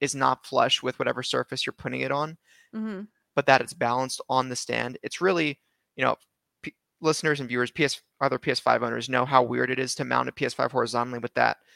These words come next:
Speaker 1: stand Sony includes. Vertically, it's very straightforward in how the console's meant to be stood up,
Speaker 2: Mm-hmm.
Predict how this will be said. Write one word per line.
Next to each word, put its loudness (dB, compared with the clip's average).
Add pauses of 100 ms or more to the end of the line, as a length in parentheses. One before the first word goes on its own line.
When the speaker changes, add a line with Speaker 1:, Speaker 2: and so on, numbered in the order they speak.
(160)
Speaker 1:
stand 0
Sony 0
includes. -4 (280)
Vertically, 4
it's -2
very 4
straightforward 0
in -10
how 0
the -2
console's -6
meant -10
to -16
be -10 (160)
stood -2
up, 0
Speaker 2:
Mm-hmm. -8